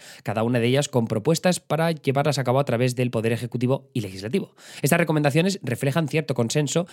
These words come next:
entre los partidarios de unos Estados Unidos que desarrollen un sistema humanitario de inmigración.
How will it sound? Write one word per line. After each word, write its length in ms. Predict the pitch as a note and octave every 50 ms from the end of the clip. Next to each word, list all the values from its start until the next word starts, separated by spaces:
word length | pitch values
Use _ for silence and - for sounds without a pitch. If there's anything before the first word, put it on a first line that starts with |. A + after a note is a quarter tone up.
| - - -
entre 260 | - D#3+ D#3+ F#3 F3
los 140 | D#3+ C#3 -
partidarios 580 | - C#3 C3 - C3+ C3 C3+ D3 E3 E3+ D3
de 80 | C3 C3+
unos 300 | B2+ C#3 D3 D3 C#3 - -
Estados 380 | A#2 G#2 - - C#3+ C#3+ B2+
Unidos 360 | C#3 C3+ B2+ A#2 B2+ C3+ C3+ - - - _ -
que 100 | - B2
desarrollen 480 | B2+ A#2+ - C3 C3 D3+ D#3 E3 E3
un 120 | E3 E3+ D#3+
sistema 420 | - D3 B2+ - D3+ D#3 D#3 D#3 -
humanitario 640 | - C#3 B2+ B2 A#2+ A2 G#2+ G#2+ - C#3 A#2 G2+ F2+
de 80 | F#2 F#2
inmigración. 580 | F2+ F#2 F#2 F2+ F#2+ F#2+ F#2 F#2 A2+ F2 E2+